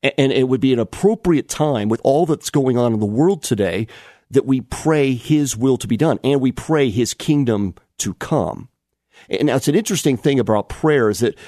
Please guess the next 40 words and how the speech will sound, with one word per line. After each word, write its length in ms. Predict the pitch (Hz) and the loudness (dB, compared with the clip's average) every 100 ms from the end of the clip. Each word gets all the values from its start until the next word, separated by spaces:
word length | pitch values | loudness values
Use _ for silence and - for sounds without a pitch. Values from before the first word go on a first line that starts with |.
| - | -4
we're 140 | 135 131 | 0 2
ultimately 500 | 170 202 156 127 117 | 2 2 0 0 0
praying 400 | 117 - 151 139 | -2 0 0 0
for 140 | 117 107 | -2 -4
God's 340 | 139 139 123 | 0 0 -2
perfect 460 | - - 139 117 110 | -4 -4 -2 -4 -2
will 200 | 135 127 | 0 0
to 100 | - | -2
be 120 | 110 | -4
done 360 | 92 143 123 107 _ 160 | 0 0 0 -2 _ 0
ultimately, 540 | 202 - 135 95 113 | 2 0 0 0 0
but 160 | 117 127 | -2 -4
the 140 | 120 - | -8 -6
irony 600 | 139 226 294 226 120 95 | 0 2 2 2 2 0
in 120 | 95 | -4
this, 460 | 80 - - - - _ | -8 -10 -10 -12 -14 _
this 160 | 180 208 | -6 -4
is 120 | 170 | -2
the 80 | 151 | -2
irony 400 | 110 151 101 92 | 0 0 0 -6
here, 320 | 82 - - _ _ _ _ - | -8 -10 -12 _ _ _ _ -2
is 140 | 139 | 0
we 220 | 147 143 | -2 0
know 240 | 165 254 302 | 2 2 0
that 200 | 170 - | -2 -2
God's 300 | 190 190 - | -2 -2 -4
perfect 400 | - 175 151 123 | -4 -2 -2 0
will 200 | 175 147 | 0 0
is 100 | 98 | 0
going 240 | 156 196 | 0 0
to 60 | 151 | 0
be 140 | 127 | 0
accomplished 600 | - - 196 156 120 - - - _ - | 0 -4 -2 0 -2 -4 -18 -20 _ -2
whether 260 | 156 220 | 2 2
we 140 | 190 180 | 2 -2
pray 280 | - 226 254 | -2 0 0
for 260 | 220 202 | 0 0
it 100 | 165 - | 0 0
or 160 | 151 | 0
not. 560 | 147 196 123 - - | 0 -2 -6 -10 -14